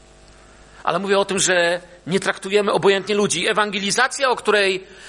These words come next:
o którą się tu modliliśmy, o której brat nam mówił, która jest planowana, jest właśnie takim nieobojętnym traktowaniem ludzi. Wiecie,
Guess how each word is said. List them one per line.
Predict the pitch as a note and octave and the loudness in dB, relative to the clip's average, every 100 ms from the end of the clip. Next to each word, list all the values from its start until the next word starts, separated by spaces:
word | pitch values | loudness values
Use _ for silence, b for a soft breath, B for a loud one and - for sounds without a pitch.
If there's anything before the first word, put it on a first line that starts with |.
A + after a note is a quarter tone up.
| B | B
o | - | -6
którą | - C#4+ B3 | 0 4 4
się | G#3+ G#3 | 4 2
tu | G#3 | 2
modliliśmy, | G3 D#3+ G#3+ A3+ G#3 A3+ | 2 2 0 0 2 2
o | G3+ | 4
której | - F#3 | 2 0
brat | C#3+ G3+ G#3+ | 2 0 2
nam | G#3+ | 0
mówił, | A3 A3 G#3+ G#3+ G#3 B - | 2 2 4 2 2 B -6
która | - F#3+ F#3 | 0 2 2
jest | G#3 - | 0 0
planowana, | G#3 G3+ G3+ A3 G#3 | 2 2 2 2 2
jest | A3 | 0
właśnie | F#3+ G3+ A3+ | 0 0 -2
takim | G3 G#3+ G3+ G#3+ | -4 -4 0 2
nieobojętnym | B3+ - F3+ G#3+ A3 G#3+ G3+ | 4 2 2 2 2 -2 -8
traktowaniem | F#3+ F3+ - E3 D#3+ D#3+ | -4 -4 -2 -4 -2 -4
ludzi. | C#3+ C3+ C#3+ - - - - - - - - B B B B | -6 -8 -12 -18 -20 -20 -20 -20 -20 -20 -20 B B B B
Wiecie, | G#3 C4+ C4+ | 0 2 0